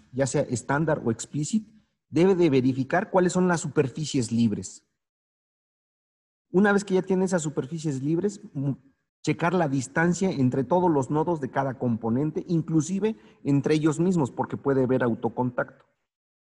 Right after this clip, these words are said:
Entonces, durante el tiempo de su-, de si-, de solución, Abacus tiene que estar haciendo esos cálculos de todos los componentes,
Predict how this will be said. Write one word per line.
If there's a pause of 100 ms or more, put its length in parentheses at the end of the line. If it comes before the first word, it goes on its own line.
(140)
Entonces,
durante
el
tiempo
de
su-,
de
si-,
de
solución, (380)
Abacus
tiene
que
estar
haciendo
esos
cálculos
de
todos
los
componentes,